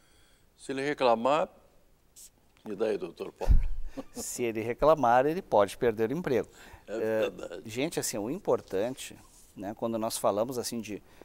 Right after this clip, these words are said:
Speaker 2: de uma reclamação, que a pessoa reclame pro patrão,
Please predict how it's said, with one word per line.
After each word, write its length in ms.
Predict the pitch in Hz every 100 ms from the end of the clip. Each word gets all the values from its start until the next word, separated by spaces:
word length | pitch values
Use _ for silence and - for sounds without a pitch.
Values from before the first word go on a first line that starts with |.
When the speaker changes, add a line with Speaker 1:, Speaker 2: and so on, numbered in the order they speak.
| - -
Speaker 2:
de 100 | 113
uma 140 | 117
reclamação, 920 | 127 120 123 113 101 - 107 123 123
que 100 | -
a 40 | -
pessoa 280 | 92 -
reclame 500 | 107 110 117 117 131
pro 160 | 107 110
patrão, 680 | - 85 98 98 120 110